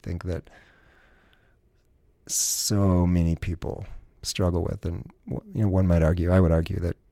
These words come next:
that's one of the most powerful things you can work on in psychotherapy, talk therapy, is, is this deep s-, sense of shame or brokenness or badness or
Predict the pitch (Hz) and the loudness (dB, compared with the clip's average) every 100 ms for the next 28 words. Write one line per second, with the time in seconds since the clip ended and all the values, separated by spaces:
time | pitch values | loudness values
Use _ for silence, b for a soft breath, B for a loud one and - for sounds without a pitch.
0 | _ _ _ - 98 85 - 92 82 - | _ _ _ -8 -4 -2 -2 -2 -4 -4
1 | 85 76 - - 85 82 80 82 85 - | -6 -4 -4 -2 -2 -2 -4 -6 -6 -8
2 | - 87 90 - _ _ _ - 87 87 | -8 -10 -10 -18 _ _ _ -6 -2 -2
3 | 82 80 82 - 82 82 82 82 82 - | -2 -4 -4 -4 -4 -2 0 0 -2 -6
4 | - - 90 85 - - - - - b | -8 -6 -6 -4 -6 -8 -8 -8 -10 b
5 | b b b b b 92 - 82 - 90 | b b b b b -10 -8 -8 -6 -4
6 | 85 - - - - 85 76 - - - | -2 -4 -4 -6 -2 -2 -2 -6 -10 -14
7 | - b b - - 90 82 80 78 - | -20 b b -6 -2 0 0 -2 -4 -4
8 | 85 82 - 82 78 76 - - - - | 0 0 0 -4 -2 -2 -4 -6 -8 -14
9 | 85 - 98 104 90 85 82 85 82 85 | -12 -14 -16 -8 -4 -4 -4 -4 -6 -6
10 | - - - - - | -6 -8 -12 -14 -14